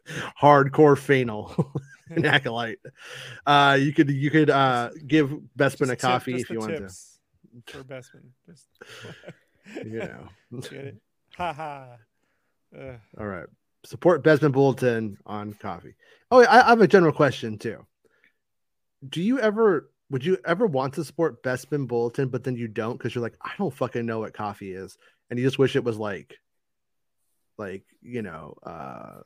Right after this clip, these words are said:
Speaker 1: not like Patreon or PayPal or something like that? Let, let, let me know if that makes sense, 'cause I was thinking about that the other day. I was like, "Maybe people are just afraid of coffee," you know? 'Cause I never, I never used it except for to give him, him that stuff, and I don't know, people don't like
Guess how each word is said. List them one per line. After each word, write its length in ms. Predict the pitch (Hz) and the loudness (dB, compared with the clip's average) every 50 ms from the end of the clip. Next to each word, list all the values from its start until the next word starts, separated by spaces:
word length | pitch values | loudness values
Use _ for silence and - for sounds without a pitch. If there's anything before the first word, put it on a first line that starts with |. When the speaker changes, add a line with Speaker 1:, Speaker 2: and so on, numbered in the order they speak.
| _ _ _ _ _ _ | _ _ _ _ _ _
Speaker 1:
not 300 | - 123 127 127 - - _ | -8 -6 -6 -6 -6 -8 _
like 220 | - 123 127 - - | -6 -6 -6 -4 0
Patreon 720 | 160 160 147 - - 160 160 156 156 160 151 151 147 147 _ _ _ _ | 2 2 2 4 2 4 4 4 4 2 0 0 -4 -8 _ _ _ _
or 580 | - 131 127 127 127 123 117 113 110 107 104 - _ _ _ _ _ _ _ _ _ _ _ - | 0 2 4 4 4 4 2 2 -2 -4 -6 -8 _ _ _ _ _ _ _ _ _ _ _ 0
PayPal 500 | 147 147 143 151 160 156 151 156 165 160 | 0 0 2 2 2 2 4 2 2 0
or 80 | 147 135 | -2 0
something 220 | - 175 160 151 | 0 0 2 2
like 180 | 156 151 135 139 | 0 0 0 0
that? 280 | 165 165 160 143 - _ _ _ _ _ _ _ _ _ _ _ | 0 0 0 -2 -4 _ _ _ _ _ _ _ _ _ _ _
Let, 200 | - 202 233 - 208 | -2 -2 -2 2 4
let, 160 | 220 240 202 | 4 4 6
let 140 | 214 240 240 | 6 6 6
me 120 | 240 233 | 6 6
know 180 | 220 202 156 139 | 6 6 4 4
if 80 | 117 - | 2 2
that 180 | 156 143 131 | 2 2 2
makes 200 | 135 131 123 - - | 2 -2 -4 -4 -6
sense, 360 | - 113 92 69 - - - | -8 -8 -8 -10 -16 -20 -14
'cause 240 | _ - 135 135 160 | _ -4 -4 -4 -4
I 240 | - 127 160 175 214 | -8 -10 -6 -2 0
was 140 | 220 196 208 | 0 0 0
thinking 200 | - 180 135 139 | 0 0 0 0
about 160 | 123 117 110 | -4 -2 -4
that 160 | 117 107 101 | -6 -8 -6
the 60 | 117 | -8
other 100 | 110 110 | -8 -8
day. 100 | 104 110 | -6 -8
I 40 | 104 110 | -8 -8
was 80 | 110 | -8
like, 160 | 117 113 - | -8 -8 -4
"Maybe 200 | 170 214 262 320 | -4 -2 0 0
people 280 | 294 - 320 294 - 294 | 2 2 2 2 2 0
are 20 | |
just 120 | 262 262 214 | 0 0 -2
afraid 240 | 156 - - 185 131 | -2 -2 -2 -2 -2
of 80 | 107 - | -4 -8
coffee," 480 | - 113 117 113 - - - - _ _ | -8 -8 -8 -8 -8 -12 -20 -20 _ _
you 140 | 113 113 | -10 -8
know? 180 | 110 117 127 143 | -6 -6 -6 -8
'Cause 160 | 139 135 131 | -8 -8 -2
I 80 | 143 214 | -2 0
never, 260 | 240 160 113 104 104 95 - | 0 0 0 -2 -8 -8 -4
I 60 | - 151 | -2 0
never 180 | 170 147 117 | 0 0 0
used 240 | 120 117 120 - - | -2 -6 -6 -8 -8
it 20 | |
except 220 | 113 - 113 104 - | -10 -10 -10 -8 -6
for 60 | 113 | -8
to 60 | 110 104 | -8 -6
give 120 | 107 101 | -10 -8
him, 320 | 113 107 104 98 90 104 _ _ _ _ _ _ - _ _ _ _ _ _ _ _ _ | -8 -8 -10 -10 -12 -14 _ _ _ _ _ _ -20 _ _ _ _ _ _ _ _ _
him 240 | _ - 113 110 107 | _ -8 -6 -6 -4
that 180 | 104 104 85 - | -6 -6 -8 -8
stuff, 340 | - - 110 104 104 - - | -10 -10 -8 -8 -8 -10 -12
and 220 | 101 92 98 92 90 - _ | -14 -14 -14 -16 -18 -20 _
I 60 | - | -12
don't 120 | 123 120 107 | -10 -10 -10
know, 80 | 104 | -10
people 240 | 101 123 120 120 135 | -10 -10 -6 -6 -4
don't 160 | 123 127 110 | -4 -4 -6
like 200 | 113 110 107 101 | -6 -8 -8 -10